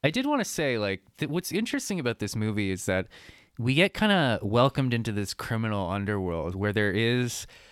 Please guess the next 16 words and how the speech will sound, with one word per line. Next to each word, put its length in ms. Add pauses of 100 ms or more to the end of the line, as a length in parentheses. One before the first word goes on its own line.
(440)
there's 220
this 200
weird 760
code 320
of 100
honor 480
that 240
dictates 540
a 60
lot 200
of 120
their 160
behavior, 680 (200)
but 420 (400)
there's 280
also 720